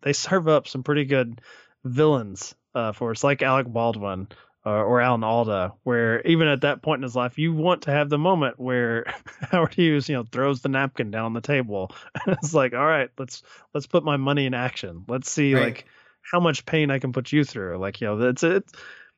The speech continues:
Speaker 1: For the most part in this film, it is a fair fight among, like, titans of
Speaker 2: Mm-hmm.
Speaker 1: the world at the time. But it's, it, I mean, he's a hero in a lot of different ways, but the other one is, it's like, this is the guy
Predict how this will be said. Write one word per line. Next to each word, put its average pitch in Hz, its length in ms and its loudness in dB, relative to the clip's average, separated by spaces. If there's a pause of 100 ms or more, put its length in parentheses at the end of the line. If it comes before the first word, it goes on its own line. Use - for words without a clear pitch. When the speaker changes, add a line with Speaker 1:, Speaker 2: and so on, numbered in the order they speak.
(300)
Speaker 1:
For - 100 2
the 185 60 4
most 262 320 4
part 277 180 4
in 143 80 -4
this 147 140 0
film, 165 200 2
it 165 100 4
is 160 180 2
a 156 100 4
fair 175 340 0
fight 135 480 0
among, 131 440 -6
like, 110 280 -8 (120)
titans 110 640 -6 (180)
of 117 180 -2
Speaker 2:
Mm-hmm. 151 60 -2
Speaker 1:
the 113 100 -2
world 113 300 -2
at 101 100 -10
the 107 80 -8
time. 98 420 -6 (280)
But 185 140 4
it's, - 280 0 (680)
it, - 260 -6
I 160 60 2
mean, 151 380 2 (300)
he's 165 220 0
a 147 40 0
hero 170 340 6
in 135 100 2
a 127 60 -2
lot 143 140 2
of 135 60 0
different 120 260 -6
ways, 123 420 -2
but 117 420 -6 (320)
the 170 60 4
other 226 120 8
one 156 160 2
is, 147 200 0
it's 135 120 -8
like, 131 220 -4
this 147 160 -4
is 156 100 -6
the 135 80 0
guy 117 460 0